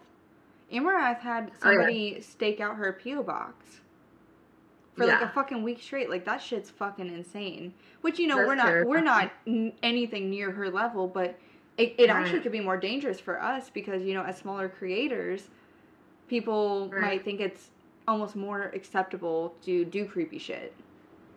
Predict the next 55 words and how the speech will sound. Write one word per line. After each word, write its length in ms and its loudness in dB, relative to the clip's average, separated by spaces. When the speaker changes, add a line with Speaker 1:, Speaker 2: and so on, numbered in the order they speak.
Speaker 2:
Right. 420 0
Right. 380 0
Speaker 1:
But 80 0
yeah, 120 4
I'll 100 6
have 100 6
to 60 2
Speaker 2:
Yeah. 60 0
Speaker 1:
send 180 -2
you 80 2
that 140 -2
link 160 -4
Speaker 2:
It's 80 -2
Speaker 1:
because 280 0
I 160 2
also 360 4
Speaker 2:
crazy. 20 -8
Speaker 1:
put 240 0
something 280 -4
on 200 0
there. 420 -2
Uh, 160 0
you 80 -6
can 100 0
also 240 0
just 260 -12
do 160 0
a 40 0
cash 400 -4
fund 220 -2
in 100 -6
general. 480 -6
So, 60 0
like, 160 -2
I 40 2
did 140 2
a 60 -2
cash 300 0
fund 260 -2
for, 100 -8
like, 140 -6
a 40 -8
spa 280 -2
day, 280 -8
for 120 -6
me 160 -2
to 80 -4
go 140 -2
do 160 -2
a 60 0
full-ass 400 -6
spa 220 -2
day. 320 -4
You 80 -10
could, 180 -2